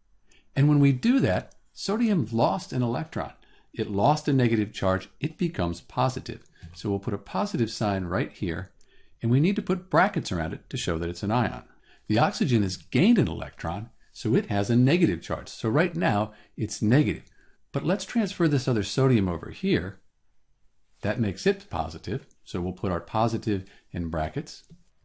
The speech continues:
And then the oxygen, the nonmetal, that's gained those two electrons, one from each sodium. It now has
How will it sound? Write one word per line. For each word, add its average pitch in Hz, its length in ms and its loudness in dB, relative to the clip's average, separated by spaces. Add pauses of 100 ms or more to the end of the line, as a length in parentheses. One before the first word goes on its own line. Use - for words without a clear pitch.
(720)
And 120 80 2
then 104 100 4
the 92 120 2
oxygen, 123 640 0
the 107 100 -4
nonmetal, 107 600 2 (200)
that's 175 280 -2
gained 160 400 4
those 160 200 2
two - 240 0
electrons, 127 540 2
one 123 400 0
from 98 180 -2
each 90 160 -2
sodium. 120 460 0 (320)
It 170 200 -2
now 160 200 2
has 92 320 -2